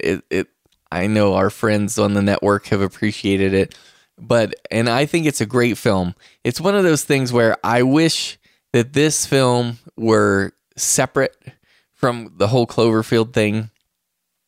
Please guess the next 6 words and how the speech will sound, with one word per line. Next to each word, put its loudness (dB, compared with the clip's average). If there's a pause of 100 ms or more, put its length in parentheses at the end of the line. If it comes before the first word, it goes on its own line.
(160)
because -2 (280)
I -4
love -2
the 0
original 0
Cloverfield. -8